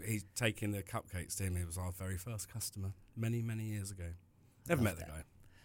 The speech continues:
Speaker 2: Really, he's, he's an amazing guy. Oh, uh, it, look, he's built a global brand as a part of a, in, within the hairdressing industry. That's an amazing thing to do. So, but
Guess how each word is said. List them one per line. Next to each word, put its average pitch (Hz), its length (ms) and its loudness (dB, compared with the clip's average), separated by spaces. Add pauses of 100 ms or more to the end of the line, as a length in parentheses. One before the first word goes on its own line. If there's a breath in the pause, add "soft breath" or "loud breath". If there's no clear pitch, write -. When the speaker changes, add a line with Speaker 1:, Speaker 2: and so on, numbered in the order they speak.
(160 loud breath)
Speaker 2:
Really, 123 220 8
he's, 131 380 6
he's 156 420 4
an 120 100 4
amazing 131 460 4
guy. - 160 0
Oh, 113 120 4
uh, - 180 2
it, - 180 -2
look, - 140 4 (260 loud breath)
he's 131 300 8 (400)
built 107 180 4
a 95 60 2
global 107 360 6
brand 101 480 8
as 95 160 2
a 92 60 0
part 92 300 6
of 92 80 0
a, 95 200 2
in, 98 220 2
within 104 220 4
the 87 80 0
hairdressing 87 440 4
industry. 87 360 -2
That's 101 180 2
an 98 140 2
amazing 98 380 2
thing 101 120 2
to 101 80 0
do. 110 160 4
So, 101 240 4 (500 loud breath)
but 107 180 4